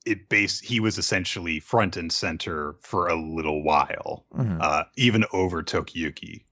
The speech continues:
Speaker 1: Whereas this is just kind of Tokiyuki just getting to know Ayako, and that's just kind of it.
Speaker 2: Yeah.
Speaker 1: Uh, it is definitely a bit of a weird contrast between the two, and I definitely see your point. Um,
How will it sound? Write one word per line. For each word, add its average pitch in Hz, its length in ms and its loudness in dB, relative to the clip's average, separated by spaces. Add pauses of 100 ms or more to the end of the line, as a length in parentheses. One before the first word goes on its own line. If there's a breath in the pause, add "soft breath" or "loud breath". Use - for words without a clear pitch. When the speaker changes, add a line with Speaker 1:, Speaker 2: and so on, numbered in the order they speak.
Speaker 1:
Whereas 90 800 2 (640 soft breath)
this 107 400 2
is 113 260 0
just 113 360 -2
kind 101 200 -2
of 80 80 -8
Tokiyuki 85 440 -8
just 85 280 -10
getting 85 320 0
to - 140 -8
know 76 380 -6
Ayako, 76 580 -4
and 76 140 -14
that's - 200 -6
just - 180 -10
kind 78 220 -4
of 71 80 -8
it. - 340 -6 (140)
Speaker 2:
Yeah. - 240 -6 (300)
Speaker 1:
Uh, 78 340 2 (120)
it 131 120 2
is 175 220 6
definitely 123 480 0
a 107 40 -2
bit 104 200 -4
of 104 100 -4
a 101 80 -6
weird 95 1000 2 (340)
contrast 82 680 0
between 80 340 -10
the 76 100 -12
two, - 460 -12
and 101 120 -2
I 90 80 2
definitely 120 340 0
see - 160 -10
your 80 120 -12
point. - 460 -20 (680 soft breath)
Um, 82 480 0